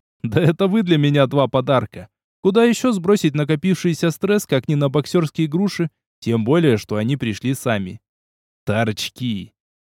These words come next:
Всю жизнь ненавидел такую породу людей. Как гиены, всегда на стреме, всегда ищут, где можно поживиться или забить слабого. Никаких принципов, никакой жалости, только одно на уме. "Пацаны,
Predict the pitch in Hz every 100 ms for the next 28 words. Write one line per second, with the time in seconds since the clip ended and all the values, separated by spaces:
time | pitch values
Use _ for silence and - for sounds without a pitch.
0 | _ - 226 240 240 214 196 180 190 175
1 | 147 165 147 156 143 139 139 131 120 123
2 | 131 123 92 107 _ _ _ _ 113 123
3 | 117 123 151 175 160 104 - 117 127 170
4 | 151 - 175 175 120 95 - 165 165 196
5 | 214 214 - 107 110 131 151 131 117 131
6 | 117 147 180 - 104 104 104 107 120 131
7 | - 143 127 95 92 - _ _ _ -
8 | 170 226 240 233 - 220 214 190 160 147
9 | 147 170 165 196 175 190 185 160 - 151
10 | _ _ 180 196 - 185 175 202 202 131
11 | 127 117 92 - _ _ _ _ _ -
12 | 101 104 - 147 156 143 110 92